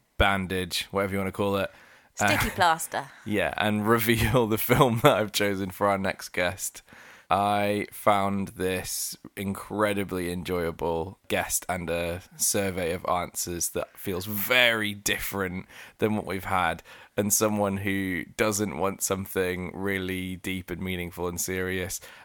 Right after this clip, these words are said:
Speaker 1: and not someone who's afraid of lots of things, someone who really enjoys kind of,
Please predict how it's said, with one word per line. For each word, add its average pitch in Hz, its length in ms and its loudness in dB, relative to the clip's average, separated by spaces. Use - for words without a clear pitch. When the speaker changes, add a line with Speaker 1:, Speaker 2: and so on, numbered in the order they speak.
Speaker 1:
and 95 280 2
not - 240 0
someone 95 320 -2
who's 92 240 -6
afraid 98 460 0
of 90 100 -6
lots - 240 -2
of 90 80 -8
things, 87 400 -4
someone 98 360 -4
who 87 260 -4
really 104 400 0
enjoys 92 560 -4
kind 90 240 -4
of, 90 180 -8